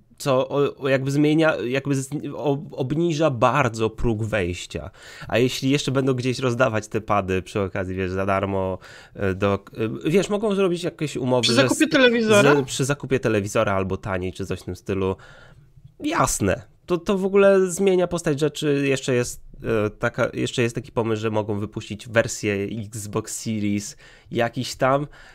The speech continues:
Speaker 1: tylko który będzie samym patyczkiem do telewizora H D M I, e, i z kontrolerem w pudełku. Kontroler plus patyczek,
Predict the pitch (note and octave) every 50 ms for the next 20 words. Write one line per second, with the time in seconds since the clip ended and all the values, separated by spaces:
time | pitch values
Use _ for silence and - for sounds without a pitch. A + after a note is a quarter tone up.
0 | - _ - - - - - C#3 C3 - - C#3 C3 A#2+ C3 B2+ B2 C3+ B2+ -
1 | - D3+ B2+ A#2+ B2 A#2+ - - C#3 - - C#3 A2+ - - - A2 F2 F#2+ F#2+
2 | G2+ - - G#2+ G#2+ G2 G#2 G#2+ A2 G2+ F#2 F#2 G2 - - G#2+ G2+ G2+ G2+ G2
3 | G2 G2 G2+ F#2+ F#2+ - - - A#2+ A2+ G#2 G2+ - - A#2+ A2 - - - -
4 | C#3 B2 C3+ C3+ B2+ B2 A2 G2 F#2+ F#2 F2+ - - - G#2+ F2+ F2+ F2 F2+ -
5 | - - E2+ D#2+ - - - - - - - B2+ B2+ D3+ C3+ B2 B2 B2 A#2+ A#2
6 | B2 - - B2 A#2 A2 - - A#2 A2+ - C3+ C3 - C#3 C3+ C3 -